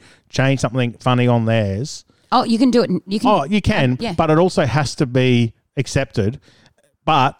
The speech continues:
Speaker 1: there has been research.
Speaker 2: It took two months for it
Speaker 1: Yeah.
Speaker 2: to be changed to, no, he was never actually a part of that team. And, and I think it was something stupid like Arsenal or something.
Speaker 1: Yeah, so there is actually research that says for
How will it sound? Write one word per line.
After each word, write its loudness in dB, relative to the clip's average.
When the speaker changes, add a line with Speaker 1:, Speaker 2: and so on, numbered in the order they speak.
Speaker 1:
there 0
has 2
been 0
research. 0
Speaker 2:
It -6
took -4
two 0
months -2
for -6
it 2
Speaker 1:
Yeah. 2
Speaker 2:
to 0
be -6
changed -4
to, -2
no, 0
he -2
was -6
never -2
actually -8
a -8
part -8
of -10
that -12
team. -6
And, -4
and -2
I -4
think -4
it -8
was -4
something -4
stupid -6
like -14
Arsenal -10
or -8
something. -14
Speaker 1:
Yeah, 0
so 0
there 2
is 0
actually 0
research 0
that -4
says 0
for 2